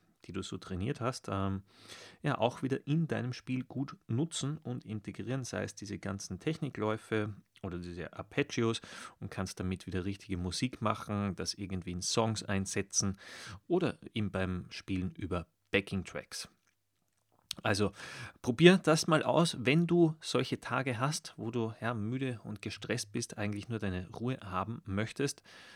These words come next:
Arbeite da ein bisschen an deiner Fingerfertigkeit und an deiner Technik. So kannst du auch deinem Kopf mal eine Pause gönnen. Ähm,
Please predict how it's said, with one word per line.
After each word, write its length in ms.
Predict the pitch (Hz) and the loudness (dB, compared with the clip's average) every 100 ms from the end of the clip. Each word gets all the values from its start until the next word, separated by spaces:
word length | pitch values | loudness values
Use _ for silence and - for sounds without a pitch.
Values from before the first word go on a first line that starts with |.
| - - _ _ | -20 -20 _ _
Arbeite 400 | 107 110 110 107 | 0 4 2 2
da 140 | 104 | 4
ein 100 | 101 | 4
bisschen 340 | 95 139 - 107 | 4 0 0 -2
an 160 | 104 | 0
deiner 300 | 98 90 87 | 0 0 0
Fingerfertigkeit 1040 | 92 - 208 180 143 139 135 - 123 120 - - | 0 4 6 6 4 2 -2 0 2 0 -8 -6
und 380 | 104 92 90 | 0 0 0
an 120 | - 85 | -6 -4
deiner 240 | 95 90 | -4 -2
Technik. 480 | 151 156 - 135 - - | 0 0 0 -2 -4 -10
So 180 | - - | -6 -2
kannst 280 | 107 101 | -4 -4
du 80 | - | -4
auch 180 | 107 107 | -4 -4
deinem 280 | - 92 92 | -4 -4 -4
Kopf 320 | - 160 - | -6 -8 -2
mal 260 | 127 123 - | 2 2 0
eine 220 | 104 104 | -6 -6
Pause 520 | - - 117 110 110 - - | -6 0 0 0 -4 -8 -2
gönnen. 400 | 110 113 113 110 - - - - - - - - | 0 2 -2 -4 -12 -20 -16 -16 -16 -18 -18 -4
Ähm, 540 | 107 104 101 98 98 | 4 6 6 4 2